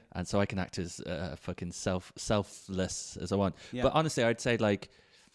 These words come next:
Speaker 1: like, in town as well, you'd, I think you would expect houses rent, you know,
Speaker 2: Yeah.
Speaker 1: more than one floor, like, twelve hundred, eleven hundred.
Speaker 2: Yeah.
Speaker 1: I think that'd be fucking
Speaker 2: Mm-hmm.
Speaker 1: great. That's how it should be.
Speaker 2: Yeah.
Speaker 1: But, like, why not? Why can't people just be like, "Yeah, I'll, you know,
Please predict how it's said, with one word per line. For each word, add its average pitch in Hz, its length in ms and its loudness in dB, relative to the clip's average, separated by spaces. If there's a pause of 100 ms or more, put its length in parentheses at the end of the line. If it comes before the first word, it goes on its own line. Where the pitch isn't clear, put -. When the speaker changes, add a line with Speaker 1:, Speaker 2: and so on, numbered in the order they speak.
(460)
Speaker 1:
like, 117 280 -4
in 156 160 6
town 110 320 2
as 98 120 -4
well, 107 160 2
you'd, 92 320 -2
I 101 120 2
think 104 240 -4
you 92 80 -2
would 95 120 0
expect - 440 -4
houses 90 580 -6 (120)
rent, 90 440 -6 (140)
you 95 100 -8
know, 80 220 -6 (140)
Speaker 2:
Yeah. 107 120 0
Speaker 1:
more 123 80 4
than 110 120 2
one 95 140 2
floor, 87 400 -2
like, - 180 -12
twelve 110 260 0
hundred, 92 320 -2
eleven 90 280 -2
hundred. 87 200 -4
Speaker 2:
Yeah. 104 100 -2
Speaker 1:
I 78 40 -6
think 87 180 -8
that'd 90 140 -6
be 80 100 -10
fucking 92 480 -8
Speaker 2:
Mm-hmm. 117 220 -2
Speaker 1:
great. 90 180 -2
That's 101 160 -2
how 98 100 -2
it - 60 -8
should - 280 -2
be. - 280 -14
Speaker 2:
Yeah. 113 180 -4 (840)
Speaker 1:
But, - 120 -4
like, 113 160 0
why 127 340 2
not? 120 340 0
Why 123 200 0
can't 127 260 -2
people 113 220 -2
just 107 160 -4
be 104 60 -6
like, 110 180 -4
"Yeah, 147 160 -2
I'll, 110 200 -2 (200)
you 101 160 -6
know, 92 180 -6